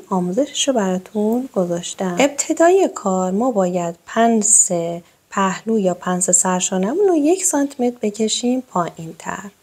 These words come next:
پس این یک سانتی متر رو علامت می‌زنیم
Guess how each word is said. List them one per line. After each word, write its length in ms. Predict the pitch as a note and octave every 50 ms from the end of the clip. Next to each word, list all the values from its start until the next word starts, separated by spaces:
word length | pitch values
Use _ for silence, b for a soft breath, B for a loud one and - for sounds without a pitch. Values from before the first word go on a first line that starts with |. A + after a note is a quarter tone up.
| b b b b b b
پس 220 | - G3 - -
این 80 | G#3+ G#3
یک 120 | F#3 -
سانتی 380 | - - F3 E3 E3 - - F3
متر 180 | E3+ - -
رو 140 | - - E3+
علامت 480 | E3+ F3 F3 E3+ F3 F#3 A3 - - D#4
می‌زنیم 640 | D#4 D#4 D4+ D4 C#4 C4+ C4+ C4+ C4+ C#4 C#4 C4+